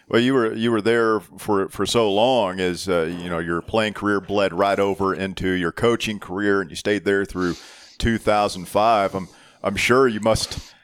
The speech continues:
occasionally ponder what would have happened if you had gone to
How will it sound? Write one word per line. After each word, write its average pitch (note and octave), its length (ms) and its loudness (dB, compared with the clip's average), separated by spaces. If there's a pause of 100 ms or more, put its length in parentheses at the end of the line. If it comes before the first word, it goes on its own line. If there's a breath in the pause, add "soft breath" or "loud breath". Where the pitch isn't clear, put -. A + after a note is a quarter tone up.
(180 soft breath)
occasionally A2 640 2
ponder A2 560 0
what F#2+ 300 0
would A2 100 2
have G2+ 100 -2
happened A2+ 400 0
if - 140 -4
you G#2+ 100 0
had G2+ 100 0
gone G#2+ 260 0
to G2+ 360 2